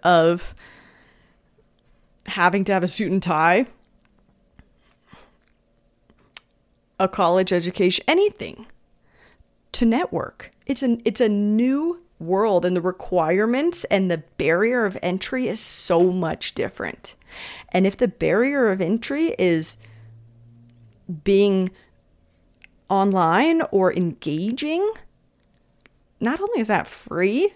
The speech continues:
but if you're doing it with people you like, it's actually enjoyable. You can meet people just like you and me,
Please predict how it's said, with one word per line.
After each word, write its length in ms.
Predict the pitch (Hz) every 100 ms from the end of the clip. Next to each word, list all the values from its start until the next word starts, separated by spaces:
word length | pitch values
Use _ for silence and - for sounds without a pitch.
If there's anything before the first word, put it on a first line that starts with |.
| _ -
but 140 | 214
if 180 | 214 214
you're 140 | 202
doing 340 | 185 214 262 359
it 60 |
with 180 | 214 -
people 280 | 226 226 220
you 120 | 185
like, 320 | - - -
it's 120 | 226
actually 680 | - 202 233 - 202 170 175 - _ _ _ -
enjoyable. 800 | 190 - 180 254 156 - - - _ _ _ _ _ _ _ _ _ _ _ -
You 140 | 233
can 300 | - 254 226
meet 340 | 214 311 -
people 340 | - 226 - 262
just 280 | 220 208 -
like 220 | 190 185
you 240 | 170 202
and 200 | 196 165
me, 340 | 160 175 349